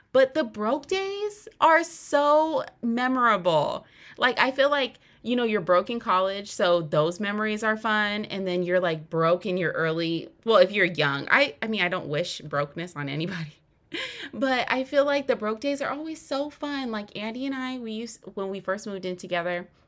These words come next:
we had no money, no money at all. And our, one of our favorite things to do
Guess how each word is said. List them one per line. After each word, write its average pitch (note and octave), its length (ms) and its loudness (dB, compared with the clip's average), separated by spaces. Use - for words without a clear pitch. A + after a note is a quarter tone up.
we F#3+ 200 -8
had D#3 240 -2
no D3 160 -2
money, - 400 -8
no E3+ 240 -2
money F3 220 0
at D#3+ 100 0
all. C#3+ 300 -2
And F#3 200 -2
our, F3+ 180 0
one F#3+ 160 -4
of G#3+ 80 0
our A3+ 100 0
favorite F#3 400 -4
things E3+ 280 -6
to F#3 120 -8
do D#3 480 -6